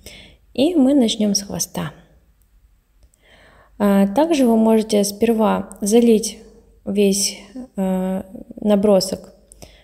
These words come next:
водой, а потом уже добавлять пигмент. Но я пошла по лёгкому пути и заливаю сразу. Ну что,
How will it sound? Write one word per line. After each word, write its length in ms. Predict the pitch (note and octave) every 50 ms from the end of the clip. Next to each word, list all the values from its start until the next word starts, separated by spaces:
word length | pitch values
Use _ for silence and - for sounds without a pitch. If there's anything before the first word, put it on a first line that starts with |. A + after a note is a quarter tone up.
| _ _ _
водой, 640 | - F#3+ A3 C4+ B3+ A#3+ G3+ F3+ F3+ G#3 C#4 D4+ - - - - -
а 80 | G3+ F#3+
потом 500 | - F3+ F3+ - A#3+ C#4+ F4 E4 - - -
уже 360 | - G3+ F#3 F#3 G3+ A3 C4+ C#4
добавлять 560 | B3 G#3 F3+ F3 E3+ E3+ F3+ G#3 G3+ - -
пигмент. 580 | - G#3+ A3 A3 A3 G3+ F3+ E3+ - - - - - - _ _ - - _ _ _ _ -
Но 160 | B3+ C#4+ F#4+
я 200 | G4 D#4 B3+ C4
пошла 340 | C4 C4 G#3 - - G3+ F#3+
по 120 | F#3+ G3 F3+
лёгкому 440 | F3 F3+ F3 F3+ - F#3 E3+ E3
пути 380 | E3+ - F3+ - - D#4+ F4 G4 F4+ - - - - -
и 160 | D4+ D#4 D4+
заливаю 460 | B3 A3 G#3+ G3 F#3+ G3+ G#3 G3 F#3+
сразу. 600 | F#3 - F#3 F#3 F#3 F#3 F#3 F#3 E3+ E3+ F#3 G#3+ - - - - _ _ _ _ _ _ _ _ _ _ _ _ _ _ _ _ _ _ _ _ _ _ _ _ _ _ _ _ _ _ _ _ _ _ _ _ _ _ _ _ _ _ _ _ _ _ _ _ _ _ _ _ _ _ _ _ _ _ A3+
Ну 160 | A#3+ C4+ C4+
что, 240 | - - - G3